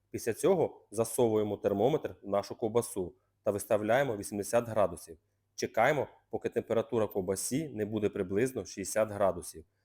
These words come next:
Цей процес називається обжарка. Потім додаємо гарячу воду в противень під ковбасою і готуємо на пару до температури всередині ковбаси шістдесят дев'ять-сімдесят два градуси,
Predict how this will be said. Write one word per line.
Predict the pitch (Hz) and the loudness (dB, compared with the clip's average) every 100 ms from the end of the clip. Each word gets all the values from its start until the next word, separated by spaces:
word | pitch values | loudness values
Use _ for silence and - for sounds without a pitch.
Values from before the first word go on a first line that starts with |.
| _ | _
Цей | - 107 | -4 -2
процес | 104 - 123 - | -2 0 0 0
називається | 101 92 92 98 98 107 | -2 -2 2 2 2 0
обжарка. | 107 98 95 87 - 73 _ _ _ _ _ | -2 0 2 2 -2 -18 _ _ _ _ _
Потім | 175 208 127 | 0 2 -2
додаємо | 110 110 117 107 | 0 2 4 4
гарячу | 107 107 - 98 | 4 2 2 2
воду | 131 160 | 2 2
в | 135 - | -2 -2
противень | 101 92 120 151 _ _ _ - | 0 0 -2 -4 _ _ _ -8
під | 117 | -2
ковбасою | 135 127 147 117 98 85 - | 0 0 0 0 0 0 -2
і | 110 | -2
готуємо | 113 - 143 160 117 | -2 0 0 2 0
на | 104 | 2
пару | 110 107 180 180 | 4 4 2 0
до | 110 | -4
температури | 110 98 104 107 123 110 | -2 2 2 2 2 0
всередині | - 101 101 101 | 0 0 0 0
ковбаси | 95 90 95 - 147 165 | -2 -2 -2 -2 -4 -4
шістдесят | - 104 - 98 | -8 -4 -2 0
дев'ять-сімдесят | 113 143 131 - - 117 - 107 | 2 2 0 -8 -6 -6 -6 -8
два | 95 107 | -2 -2
градуси, | 101 104 85 82 - | 0 0 0 -6 -18